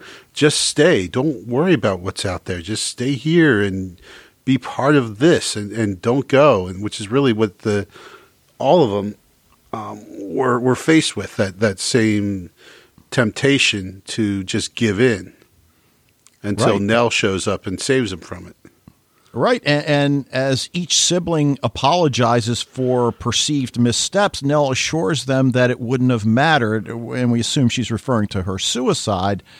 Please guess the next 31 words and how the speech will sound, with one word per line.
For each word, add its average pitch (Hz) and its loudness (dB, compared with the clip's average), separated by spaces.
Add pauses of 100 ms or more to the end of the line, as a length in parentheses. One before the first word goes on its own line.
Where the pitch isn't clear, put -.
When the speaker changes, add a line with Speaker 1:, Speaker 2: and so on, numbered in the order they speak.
(560)
Speaker 2:
"I 131 2
loved 147 2
you 160 -2
completely 135 -2 (260)
and 123 2
you 131 2
loved 123 2
me 117 2
the 104 -4
same. 113 -2
That's 107 -4
all." 147 2 (840)
A-, 147 -4
and 135 4
then 127 0
she's 120 -4
gone. 196 2
So 139 0 (460)
again, 214 -2 (100)
what 156 -4
we 139 2 (220)
wrestle 139 2
with, 120 0 (680)
was 127 2 (140)
Nell 117 2 (100)
really 113 -2
there? 117 0
And 120 -10 (160)
I 113 -2
guess 139 -4
given 127 2